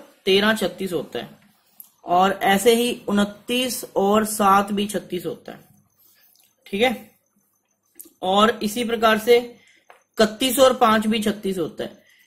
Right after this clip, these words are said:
नंबर सिर्फ प्राइम ही लेने हैं, मैं बार बार बच्चों बोल रहा हूं। और इसी तरह से देखें तो उन्नीस और सतारह भी छत्तीस होता है।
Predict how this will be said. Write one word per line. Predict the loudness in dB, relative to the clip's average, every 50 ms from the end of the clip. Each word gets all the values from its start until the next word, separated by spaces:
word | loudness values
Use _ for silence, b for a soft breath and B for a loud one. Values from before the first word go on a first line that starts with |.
| b b _ _
नंबर | -8 -4 -2 0 2 4 6 6 4 4
सिर्फ | 2 2 2 2 2 2 0 0
प्राइम | 2 2 4 2 2 2 2 2
ही | 4 4 4 2 2
लेने | 2 2 2 4 4 2
हैं, | 2 2 2 2 2
मैं | 0 0 0 0
बार | 2 2 2 0
बार | 0 0 -2 -2 -2
बच्चों | -6 -8 -6 -8 -8 -4
बोल | -4 -4 -2 -2
रहा | -4 -6 -6 -8 -10
हूं। | -14 -16 -18 -20 -20 _ _ _ b b b b b b b b b b b _ -2
और | 0 2 4 4 2 0 -2 -2
इसी | -2 -2 -2 -2 -2 0
तरह | 4 4 6 6 6
से | 4 4 2
देखें | 2 0 0 0 -2 0 2
तो | 0 0
उन्नीस | 0 2 2 2 2 2 0 2 4
और | 4 4 4
सतारह | 2 -2 -2 2 2 2 2 2
भी | 2 0 -2 -2
छत्तीस | -4 -6 -6 -6 -6 -4 -4
होता | -4 -6 -6 -8 -8 -8 -8
है। | -10 -14